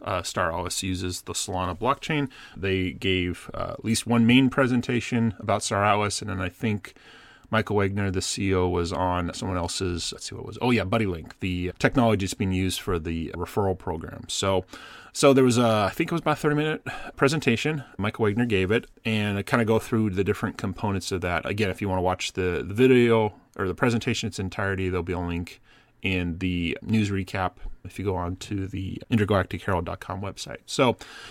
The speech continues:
started the presentation off with a gameplay demo. This was of the U E five one, and I have to admit, very impressive. The, showed a lot of the different combat elements. So this would be, I was gonna say pe-, player versus player, but again,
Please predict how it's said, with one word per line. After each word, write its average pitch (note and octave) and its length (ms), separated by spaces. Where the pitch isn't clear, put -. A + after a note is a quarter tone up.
started D3+ 440
the A#2 220
presentation C3 520
off B2 260
with A2+ 220
a G2 260
gameplay B2 460
demo. D#3 360
This G2+ 240
was G2+ 160
of F#2+ 140
the G2 100
U F#2+ 220
E G2 220
five G2+ 580
one, G#2+ 400
and G#2 420
I G#2+ 60
have A2 180
to - 80
admit, C3 280
very A#2 140
impressive. A#2+ 480
The, G#2+ 840
showed A#2+ 360
a G#2 60
lot A2 440
of G#2 520
the F#2 640
different - 300
combat B2 340
elements. B2 320
So - 80
this F#2 180
would F#2 120
be, F2+ 400
I - 40
was - 120
gonna F2 100
say - 200
pe-, - 240
player F#2+ 380
versus F#2+ 300
player, F#2+ 260
but E2 120
again, F#2+ 280